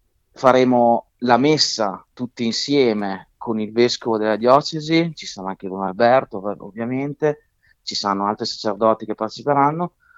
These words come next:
mangeremo tutti insieme, abbiamo allesti-, allestiremo un, uno stand gastronomico e poi accompagneremo chi vuole ovviamente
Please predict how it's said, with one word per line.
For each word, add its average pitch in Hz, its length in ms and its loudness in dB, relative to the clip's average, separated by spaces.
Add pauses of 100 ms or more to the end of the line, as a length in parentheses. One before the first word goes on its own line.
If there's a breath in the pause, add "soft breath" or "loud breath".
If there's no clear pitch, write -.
mangeremo 123 560 0
tutti 131 220 -8
insieme, 135 840 0
abbiamo 110 300 -4
allesti-, 110 420 -4
allestiremo 113 600 -4
un, 110 280 -6 (140)
uno 107 100 -8
stand 110 380 -6
gastronomico 139 800 -2 (160)
e 185 120 -8
poi 123 160 0
accompagneremo 110 760 -6
chi - 180 -18
vuole 80 280 -6
ovviamente 104 640 -8